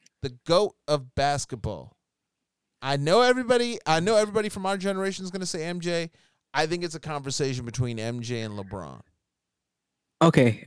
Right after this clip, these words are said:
Speaker 2: um, how about this? All right, so M J is our goat, right?
Speaker 1: Yeah.
Speaker 2: If you're a, if you're a millennial, he's, he's the millennial goat.
Speaker 1: Yeah,
Speaker 2: If you
Speaker 1: yeah.
Speaker 2: watch nineties basketball, it makes sense.
Speaker 1: Yeah.
Speaker 2: But you have to understand there's kids that are growing up, uh, now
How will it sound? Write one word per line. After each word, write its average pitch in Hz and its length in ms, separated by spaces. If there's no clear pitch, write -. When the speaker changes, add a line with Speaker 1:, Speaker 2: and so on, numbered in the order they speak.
Speaker 2:
um, 139 240
how 151 120
about 165 220
this? - 280
All 120 80
right, 101 100
so - 180
M 202 240
J 175 520
is 139 360
our 135 380
goat, 73 380
right? 120 240
Speaker 1:
Yeah. 107 160
Speaker 2:
If 151 140
you're 151 300
a, 131 140
if 131 120
you're 147 120
a 143 40
millennial, 156 460
he's, 131 220
he's 139 320
the 139 100
millennial 143 460
goat. 156 280
Speaker 1:
Yeah, 101 100
Speaker 2:
If - 100
you 147 80
Speaker 1:
yeah. 147 80
Speaker 2:
watch 135 140
nineties 135 320
basketball, 160 540
it 165 40
makes 135 240
sense. - 460
Speaker 1:
Yeah. - 120
Speaker 2:
But 165 160
you 165 140
have 180 160
to - 100
understand 180 640
there's 143 180
kids 175 600
that 135 120
are 135 60
growing 143 440
up, 143 300
uh, 127 260
now 143 800